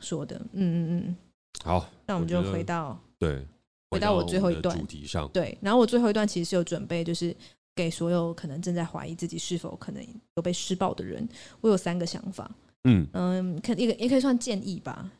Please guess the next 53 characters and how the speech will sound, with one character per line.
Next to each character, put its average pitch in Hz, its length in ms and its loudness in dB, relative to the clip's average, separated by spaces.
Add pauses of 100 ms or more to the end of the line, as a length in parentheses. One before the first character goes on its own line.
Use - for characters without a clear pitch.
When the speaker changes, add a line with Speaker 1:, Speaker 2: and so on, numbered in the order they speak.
Speaker 1:
但 214 120 4
就 214 80 6
是 214 120 6
我 185 120 6
觉 175 120 0
得， 175 80 2
就 220 100 8
你 214 100 6
现 233 160 0
在， 214 140 4
你 208 140 8
现 240 200 6
在 214 160 6
可 180 140 0
以 175 100 0 (200)
马 165 120 -4
上 175 200 -2
做 175 180 -4
的 156 60 -8
事 170 180 -6
是 165 100 -8
什 - 240 -8
么？ - 120 -16 (400)
Speaker 2:
OK。 98 280 0
Speaker 1:
对， - 240 -4 (100)
那 208 100 2
第 233 160 -4
一 - 20 -4
个 202 80 4
就 196 80 6
是， 202 140 4
如 202 120 6
果 214 140 8
你 185 100 2
已 170 60 0
经 175 300 0 (260)
都 214 140 8
有 175 100 10
这 185 80 4
个 170 60 6
怀 - 280 -2
疑 180 260 -2
了， - 140 -4 (520)
那 202 160 6
这 196 80 4
个 185 80 4
关 170 160 4
系 - 100 0
一 170 60 0
定 170 80 -2
有 147 80 -4
问 180 180 0
题。 - 160 -12